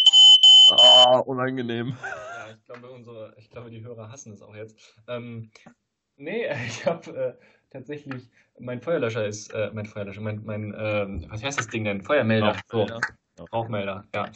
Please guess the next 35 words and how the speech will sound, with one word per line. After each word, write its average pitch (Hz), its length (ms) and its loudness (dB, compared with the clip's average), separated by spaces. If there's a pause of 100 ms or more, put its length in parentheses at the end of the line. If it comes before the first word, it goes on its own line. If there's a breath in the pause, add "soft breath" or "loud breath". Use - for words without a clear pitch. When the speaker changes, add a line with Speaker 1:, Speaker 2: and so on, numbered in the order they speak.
(220 loud breath)
Speaker 2:
ist, 107 300 -8
äh, 101 400 -6
leer 110 440 0
und 101 220 -10
ich 107 280 -16
hab's - 380 -18
nicht 110 200 -10
geschafft, 107 320 -10
weil 104 80 -8
man 104 120 -6
da 104 80 -4
so 101 100 -10
fette - 240 -12
Batterien 110 400 -10
für - 100 -14
braucht. - 260 -18
Hier, 113 100 -16
du 110 80 -10
siehst 110 240 -16
es 117 100 -18
jetzt 113 200 -16
im 104 100 -14
Video, 127 340 -8
die 101 140 -14
Hörer 107 180 -10
sehen's 107 160 -8
natürlich 104 240 -12
nicht, 107 220 -8
aber 98 140 -8
was - 80 -16
sind 139 60 -12
das 135 120 -10
für 127 80 -10
Batterien? 131 440 -6
Hier. 110 300 -6